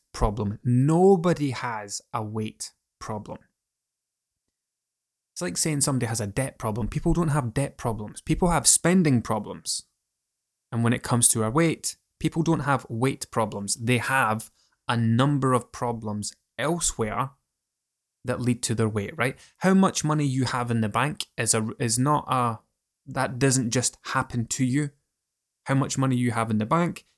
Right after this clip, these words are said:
is an equation between how much money do I have coming in and how much money do I spend. That's it. And it's the same with your body.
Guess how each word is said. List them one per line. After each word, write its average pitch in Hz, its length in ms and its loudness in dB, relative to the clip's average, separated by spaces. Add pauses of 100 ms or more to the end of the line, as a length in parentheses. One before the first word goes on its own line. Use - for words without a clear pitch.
(140)
is 110 100 -2
an 107 120 0
equation 127 460 0
between 113 460 -2 (140)
how 226 120 4
much 139 280 2
money 107 200 0
do 104 200 -4
I 104 100 -6
have 101 260 -10
coming 107 280 -8
in 151 240 -4 (180)
and 156 140 0
how 120 160 2
much - 260 -2
money 110 220 -2
do 104 200 0
I 104 120 -4
spend. - 480 -6 (800)
That's - 280 -4
it. - 160 -10 (500)
And 139 80 -2
it's 139 140 -2
the 147 80 0
same 147 360 2
with - 140 -6
your 131 120 0
body. 123 420 0